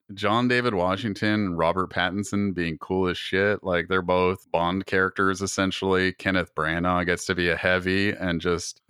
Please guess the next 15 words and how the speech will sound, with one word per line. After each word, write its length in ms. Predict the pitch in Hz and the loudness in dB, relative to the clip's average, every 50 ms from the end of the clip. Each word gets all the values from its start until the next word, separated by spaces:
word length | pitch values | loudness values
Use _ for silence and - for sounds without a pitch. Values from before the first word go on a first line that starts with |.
| 107 90 | -8 -4
be 520 | - 92 92 90 90 87 85 85 85 85 - _ _ _ - | 0 0 2 2 2 0 0 -2 -4 -6 -10 _ _ _ -12
completely 920 | - - 104 90 - - - - 101 107 113 107 95 95 92 87 85 85 87 - _ - | -8 -6 -4 -6 -6 -6 -4 -2 0 0 0 0 0 0 0 0 -2 -4 -6 -12 _ -4
terrifying, 640 | - - 90 87 90 92 - 92 92 92 92 90 90 | -2 0 2 2 0 0 0 0 2 2 2 0 -2
frightening 800 | - - - 82 82 87 95 98 98 92 95 95 101 101 101 95 - _ - - _ _ _ - | -2 -2 -2 0 0 0 0 0 0 2 2 2 2 0 -2 -4 -8 _ -20 -20 _ _ _ -6
in 180 | - 90 90 87 | -4 -2 0 2
ways 320 | 85 87 92 95 104 101 | 2 2 2 2 2 0
that 100 | - 92 | -2 0
we 160 | 87 87 87 | 0 0 2
don't 200 | 82 92 95 92 | 2 2 0 0
really 220 | 85 104 98 90 82 | 0 0 0 0 -2
see 420 | - - - - 95 98 110 120 117 | -4 -6 -4 -2 0 0 0 0 -2
with 240 | 95 98 87 87 | -2 -4 -4 -2
villains 580 | - - 82 90 98 110 117 127 131 131 - - | -2 -2 0 0 0 0 -2 -4 -6 -8 -10 -4
that 160 | - 107 107 107 | -2 0 0 2
often. 500 | 107 113 127 - - 147 143 151 156 | 0 0 -2 -4 -4 -4 -4 -4 -6